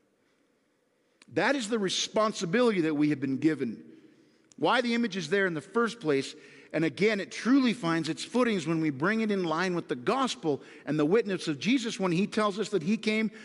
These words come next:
to do the work of the Father and not that of his own will, when he models it for us, and he does.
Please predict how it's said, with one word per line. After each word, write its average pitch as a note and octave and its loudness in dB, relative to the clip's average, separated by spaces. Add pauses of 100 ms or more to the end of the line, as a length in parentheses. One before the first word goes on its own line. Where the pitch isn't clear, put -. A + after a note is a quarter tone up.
(200)
to A#3 2
do G#3+ 2 (200)
the G#3 2
work A3+ 0 (180)
of G3 0
the G#3+ -4
Father A3 0 (400)
and G3 0
not F#3+ 0
that G3+ 0
of G#3+ 2
his G3+ -2
own A#3+ 4
will, F#3+ 4 (720)
when D#3 0
he G3 2
models F#3+ 2
it - -6
for C#3 2
us, - -10 (300)
and C#3+ -8
he D3+ -6
does. G#3+ -6